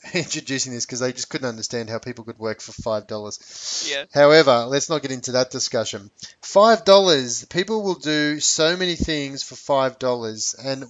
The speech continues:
Speaker 1: we're talking anything. Anything from, um, actually, I've got a couple of examples here. I pulled up a couple of examples just to give you an idea,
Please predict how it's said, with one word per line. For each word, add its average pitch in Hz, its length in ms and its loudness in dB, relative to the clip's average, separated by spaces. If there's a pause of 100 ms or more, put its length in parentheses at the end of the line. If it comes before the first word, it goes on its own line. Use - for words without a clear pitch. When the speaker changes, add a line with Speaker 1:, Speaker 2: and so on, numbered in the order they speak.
Speaker 1:
we're 170 140 0
talking 147 560 -4 (260)
anything. 120 480 -8 (580)
Anything 165 340 -4
from, 143 380 2
um, 123 520 0 (640)
actually, 165 200 0
I've 170 60 2
got 190 60 6
a 170 40 2
couple 151 180 -2
of 127 80 -6
examples 131 440 -4
here. 123 140 -2
I 113 80 -2
pulled 170 200 -4
up 139 80 0
a 123 40 -8
couple 127 240 -4
of 113 60 -10
examples 120 460 -6
just - 160 -6
to - 40 -4
give 143 140 -12
you 139 60 0
an 127 80 -4
idea, 117 440 -2